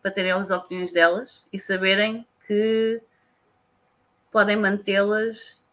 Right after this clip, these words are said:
e vai estar tudo bem. Porque toda a gente que está ali compreende que somos todos diferentes, todos temos opiniões diferentes e está tudo ok. Porque o mundo mexe assim.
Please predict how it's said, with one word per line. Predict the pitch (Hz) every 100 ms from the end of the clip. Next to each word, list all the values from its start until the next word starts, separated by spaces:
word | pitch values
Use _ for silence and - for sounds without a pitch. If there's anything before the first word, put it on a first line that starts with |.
| _
e | 226
vai | 269
estar | 277 311
tudo | 311 294
bem. | 285 277 - _ _ _ _
Porque | 226
toda | 277 269
a |
gente | 285 302 294
que |
está | - 277 254
ali | 233 220
compreende | 233 226 220 208 220 233
que |
somos | - 214 -
todos | 202 190
diferentes, | 185 190 185 214 294 - - _ _ _
todos | 220 208 -
temos | 226 214
opiniões | 220 202 196 190
diferentes | 196 - 190 247 - - _ _ _ _ _ -
e |
está | -
tudo | 349 349
ok. | 392 392 370 359 - _
Porque | 220 240
o |
mundo | 247 269 311 311 359 381 - _ _ _ _
mexe | 277 285 294 -
assim. | 311 320 254 -